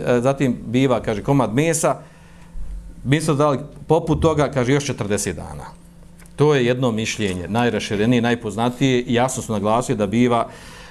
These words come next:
e, da biva, znači, e, udahnuće duše na-, nakon sto dvadeset dana. Po ovom mišljenju, e, na čemu su Hanefije i Šafije, do-, koji dozvoljavaju abortus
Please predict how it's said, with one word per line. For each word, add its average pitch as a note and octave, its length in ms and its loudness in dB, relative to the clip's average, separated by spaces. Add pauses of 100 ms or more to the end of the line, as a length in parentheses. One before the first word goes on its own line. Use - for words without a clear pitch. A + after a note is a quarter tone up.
(120)
e, F#2 280 -4
da G2 180 0
biva, A2+ 340 2
znači, G2+ 460 -4
e, F#2+ 160 -6
udahnuće A2 600 -2
duše A2+ 300 -2
na-, G#2 240 -2
nakon A2 340 -2
sto A#2+ 200 0
dvadeset G#2+ 340 0
dana. F#2 280 -10
Po - 120 0
ovom D#3 340 4
mišljenju, D#3+ 540 0
e, - 760 -16 (460)
na G2+ 200 -4
čemu C3 220 2
su A#2 140 -2
Hanefije A#2 640 0 (420)
i G2+ 200 -4
Šafije, A2+ 680 0
do-, A2 160 -6
koji A#2+ 180 2
dozvoljavaju A#2 760 2 (400)
abortus A#2 720 -2